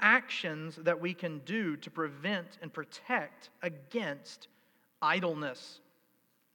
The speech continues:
First, we're gonna see this morning that we are to combat idleness, actively oppose idleness in our lives. We'll see that in verses six through ten. Secondly, we will see that we're called to promote peace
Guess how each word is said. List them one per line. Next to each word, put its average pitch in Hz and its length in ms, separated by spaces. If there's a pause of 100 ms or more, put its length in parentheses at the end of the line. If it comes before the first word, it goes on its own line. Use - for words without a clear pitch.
(240)
First, 202 340 (280)
we're 170 120
gonna 175 180
see 202 220
this 175 200
morning 180 440
that 156 180
we 185 140
are 175 100
to 175 160
combat 180 680 (120)
idleness, 143 540 (180)
actively 208 960
oppose 190 720 (120)
idleness 151 720 (340)
in 156 80
our 135 160
lives. 139 480
We'll 139 100
see 139 220
that 147 180
in 143 100
verses 131 320
six - 260
through 123 180
ten. 139 420 (800)
Secondly, 190 680 (280)
we 196 120
will 196 180
see 214 280
that 202 140
we're 196 120
called 202 480
to - 80
promote 190 600
peace 262 340